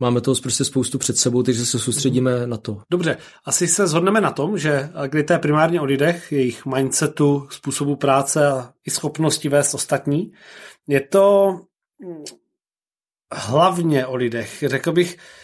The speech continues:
Speaker 2: že agilita je takový management one oh one. Eh, jakým způsobem pracujete s lidmi v momentě,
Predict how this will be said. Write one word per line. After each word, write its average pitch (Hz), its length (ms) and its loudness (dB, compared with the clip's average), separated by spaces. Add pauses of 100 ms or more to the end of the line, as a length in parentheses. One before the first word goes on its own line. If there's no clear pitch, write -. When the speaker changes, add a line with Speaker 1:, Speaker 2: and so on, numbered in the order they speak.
(140)
Speaker 2:
že 156 540 2
agilita 151 520 0
je 156 460 0
takový 156 280 -4
management 151 680 2
one 143 280 2
oh 156 280 -2
one. 143 120 -2 (500)
Eh, 131 160 -2
jakým 175 240 0
způsobem 202 380 0
pracujete 170 420 0
s 147 80 -2
lidmi 156 360 0
v 147 40 0
momentě, 147 580 2